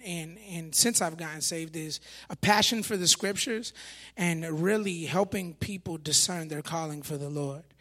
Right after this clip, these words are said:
um, the, how they will serve the Lord. And I think that's very interconnected with, um, how you see the Lord. If, if the Lord has done much for you, then you wanna serve him. And I, I hope to serve you guys, um, in that process and seeing how,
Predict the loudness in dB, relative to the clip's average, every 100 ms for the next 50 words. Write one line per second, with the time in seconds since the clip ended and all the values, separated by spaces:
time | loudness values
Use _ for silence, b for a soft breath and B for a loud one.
0 | B B -8 -6 -4 -4 -4 -4 -8 2
1 | 2 2 0 2 4 4 2 0 -2 -4
2 | -4 -6 -8 -8 -4 -4 -2 -4 -2 -4
3 | -6 -14 -12 -2 0 0 -2 -2 0 0
4 | -6 -4 -6 -4 -8 -4 -4 -4 -8 B
5 | B B -2 0 2 2 4 4 4 4
6 | 0 -4 -8 -10 -12 -14 -20 B -6 -4
7 | 2 6 6 6 2 0 -2 4 4 4
8 | 2 0 2 2 4 0 -4 -10 -10 -4
9 | -2 0 4 6 6 2 -2 -6 -10 -14
10 | B B B -8 -6 -6 -2 2 2 2
11 | 2 4 4 2 -2 -8 -6 -2 -4 -4
12 | -8 -10 -10 -10 -8 -10 -12 -10 -4 -2
13 | -2 -2 -2 -4 -4 -8 -6 -6 -2 -2